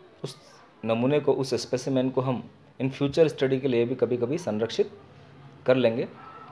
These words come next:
जीव विज्ञानियों ने सूचना सहित नमूनों को संचय करने तथा उन्हें परिरक्षित करने की कुछ विधियाँ तथा तकनीकी विकसित की है। उनमें से कुछ का वर्णन यहाँ पर किया गया है। तो आइए हम ये तकनीकें देखते हैं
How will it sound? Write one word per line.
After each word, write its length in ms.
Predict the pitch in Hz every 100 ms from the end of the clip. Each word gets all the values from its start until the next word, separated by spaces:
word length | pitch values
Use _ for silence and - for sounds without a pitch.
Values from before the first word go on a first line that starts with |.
| -
जीव 200 | 127 208
विज्ञानियों 340 | 220 190 208 220
ने 100 | 226
सूचना 340 | 196 170 208
सहित 240 | 208 202 196
नमूनों 280 | 156 165
को 100 | 175
संचय 340 | 180 151 143 180
करने 340 | 147 143 170 - - - - -
तथा 140 | 160
उन्हें 220 | 180 202 202
परिरक्षित 400 | 143 151 190 -
करने 240 | 160 165
की 80 | 170
कुछ 180 | 175 151
विधियाँ 440 | 127 135 147 - - - -
तथा 100 | 135
तकनीकी 420 | 147 131 143 147
विकसित 360 | 170 131 - 135
की 120 | 120 117
है। 160 | 143 - - - - - - - - -
उनमें 140 | 185
से 100 | 196
कुछ 200 | 202 160
का 100 | 185
वर्णन 300 | 143 127 127
यहाँ 140 | 120 113
पर 80 | -
किया 220 | - 98
गया 160 | 95 92
है। 80 |
तो 120 | 92 110
आइए 180 | 120
हम 180 | 139 147
ये 100 | 147
तकनीकें 420 | 139 - 123 143
देखते 260 | 123 117 147
हैं 240 | 151 -